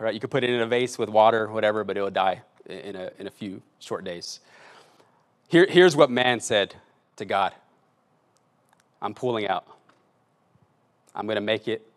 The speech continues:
on my own." That's what happened when Adam chose, Adam and Eve chose to go to the tree, uh, and eat the fruit that God commanded them not to eat.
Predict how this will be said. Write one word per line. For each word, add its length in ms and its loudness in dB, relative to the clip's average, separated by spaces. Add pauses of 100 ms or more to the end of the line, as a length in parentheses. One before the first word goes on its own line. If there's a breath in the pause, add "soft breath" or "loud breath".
(440)
on 140 -10
my 160 -8
own." 260 -12 (2750)
That's 160 4
what 80 6
happened 260 4
when 100 0
Adam 440 4 (320)
chose, 440 2
Adam 360 4
and 120 -6
Eve 180 -2
chose 420 2
to 100 -6
go 180 4
to 140 -6
the 100 -6
tree, 460 -4 (720 soft breath)
uh, 340 6 (360)
and 160 -6
eat 180 -4
the 60 -6
fruit 300 -4
that 160 -6
God 220 0
commanded 360 -4
them 100 -4
not 200 -2
to 140 -16
eat. 140 -12